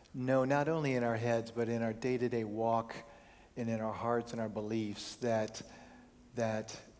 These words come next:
we are chosen by you. And that has power to help us, uh, carry out the assignment you give us. We thank you, Lord.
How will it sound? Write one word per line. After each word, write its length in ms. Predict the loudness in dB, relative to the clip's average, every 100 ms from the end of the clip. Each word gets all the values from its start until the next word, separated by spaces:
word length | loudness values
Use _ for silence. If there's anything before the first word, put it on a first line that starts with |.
| -20 -20 -20 -20 -14 -4
we 180 | 2 2
are 80 |
chosen 560 | 2 0 2 2 0 -2
by 180 | 0 2
you. 240 | 0 -4 -8 -18 -20 -20 -20 -20 -20 -20 -20 -18 -6
And 180 | -2 2
that 220 | 2 0
has 280 | -2 -4 -4 -6
power 680 | -2 0 2 2 2 0 -6 -16 -20 -20 -20 -20 -20 -20 -10
to 100 | -6
help 320 | -2 -2 -2 0
us, 460 | 0 -2 -8 -8 -6
uh, 360 | -4 -4 -6 -8 -12 -18 -20 -20 -20 -20 -20 -20 -16
carry 440 | -10 -2 0 2 2
out 320 | 2 0 -2
the 100 | -6
assignment 480 | -4 -4 -4 -4 -8
you 120 | -8
give 240 | -10 -12
us. 360 | -12 -10 -10 -12 -18 -20 -20 -20
We 60 | -14
thank 300 | -8 -8 -8
you, 60 | -12
Lord. 220 | -10 -10